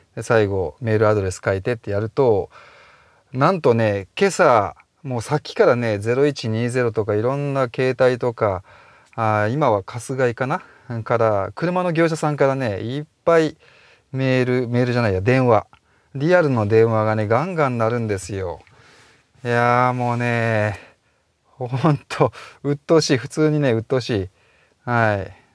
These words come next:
でも、今みたいな感じで断らないと、あー、もうほんと、いや、どれぐらいなんかなっていう気持ちで、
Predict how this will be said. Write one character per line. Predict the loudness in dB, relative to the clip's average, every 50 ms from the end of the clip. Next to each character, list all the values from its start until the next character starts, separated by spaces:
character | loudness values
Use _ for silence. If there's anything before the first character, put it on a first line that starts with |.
| _ _
で | -8 -6
も、 | -4 -2 -2 0 0 0 0 0 -2 -4 -4 -4
今 | -2 0 0 2
み | 0 2
た | 2 2 2
い | 2
な | 0 -4
感 | -4 -4 -4 -4
じ | -4
で | -4 -4
断 | -4 -4 -2 0 0 0
ら | 0 0
な | -2 -2 -4
い | -6
と、 | -6 -4 -2 0 0 0 -2 -6 -8 -12 _ _ -20 -20 -20 -20 -20 -20 -20 -20 _ _ _ _ _ _ -8
あ | -2 0 0 2 2 2 0 0 0 -2 -2 -2
ー、 |
も | -2 -4 -4
う |
ほ | -4 -4 -4 -4 -4
ん | -4
と、 | -6 _ -2 2 4 4 4 4 2 0 0 0
い |
や、 | 2 2 2
ど | 2 2
れ | 2 2
ぐ | 4
ら | 4 2
い | 2
な | 2 0
ん | 0
か | 0 0 2
な | 2 2 0
っ |
て | 0 _ -4 0
い | 2 2
う | 4 4 4 2 0 -2 -6 -12
気 | -12 -8 -6
持 | -4 -4 -4
ち | -4 -6 -4
で、 | 0 2 4 6 6 6 4 2 0 -4 -8